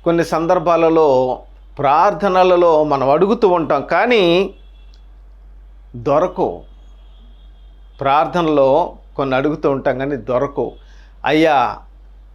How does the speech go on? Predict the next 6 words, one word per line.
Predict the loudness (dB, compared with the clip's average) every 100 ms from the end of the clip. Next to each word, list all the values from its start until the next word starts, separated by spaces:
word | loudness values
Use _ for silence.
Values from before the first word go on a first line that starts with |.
| -6 -4
అప్పుడు | -4 -2 2 2 0 -8
మనం | -4 -4 -2 -4
అది | -6 -8
దొరికేంత | -2 0 0 -2 -2 -2
వరకు | -2 -2 -4
కూడా | -4 -4 -4 -8